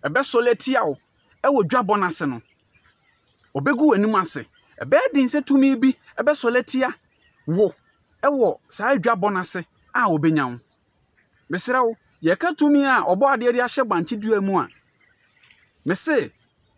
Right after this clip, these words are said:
ɛho adesua no, yɛbɛsan aba biam. Na yɛbɛka, aka, aka ama woahu tumi a ɛhyɛ mu. Na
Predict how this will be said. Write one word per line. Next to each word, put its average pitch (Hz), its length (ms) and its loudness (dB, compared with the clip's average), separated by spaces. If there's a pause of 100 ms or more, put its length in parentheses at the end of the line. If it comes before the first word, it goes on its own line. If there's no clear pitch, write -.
(420)
ɛho 233 160 2 (100)
adesua 185 400 0
no, 123 220 -8
yɛbɛsan 311 400 0
aba 214 160 2
biam. 165 340 0 (680)
Na 156 160 0
yɛbɛka, 311 500 -2 (800)
aka, 247 420 -4 (380)
aka - 380 -6 (180)
ama 226 200 -2
woahu 208 320 0 (500)
tumi 285 320 4
a 233 100 0
ɛhyɛ 175 240 2
mu. 160 100 -4 (420)
Na 175 180 0